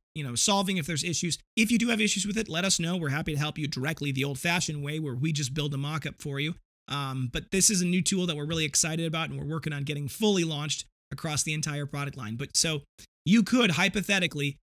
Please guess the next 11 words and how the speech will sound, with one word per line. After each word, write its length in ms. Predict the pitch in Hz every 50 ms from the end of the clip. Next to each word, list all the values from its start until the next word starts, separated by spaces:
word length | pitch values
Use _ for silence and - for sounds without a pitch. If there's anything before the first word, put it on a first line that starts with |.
| _ _ -
go 140 | 170 180 202
on 160 | 214 226 226
our 100 | 214 202
website, 560 | 180 165 160 156 135 - 160 151 143 139 -
go 220 | - 160 156 156 156
to 320 | - - 147 139 135 127 -
the 100 | - 110
Classic 500 | - - - 185 190 202 196 - 208 156
Cut 220 | - 196 180 - 156
Journal, 480 | 151 139 143 139 131 107 101 95 131 - _ _ _ _ _ -
and 400 | 117 113 110 113 113 92 92